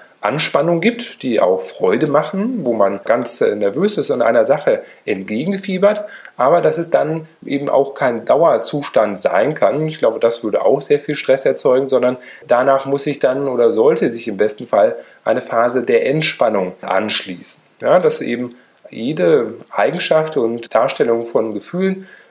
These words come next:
immer zwei Formen der Darstellung braucht, also sowohl in die eine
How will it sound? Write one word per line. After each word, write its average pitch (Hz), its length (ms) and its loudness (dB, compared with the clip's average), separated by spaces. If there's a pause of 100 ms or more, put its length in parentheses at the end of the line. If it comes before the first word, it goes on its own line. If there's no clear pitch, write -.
(100)
immer 135 320 2
zwei 135 600 2 (260)
Formen 123 320 4
der 107 120 4
Darstellung 98 680 2
braucht, - 400 2
also 107 180 0
sowohl 107 360 -4
in 104 100 -10
die 104 140 -8
eine 139 460 2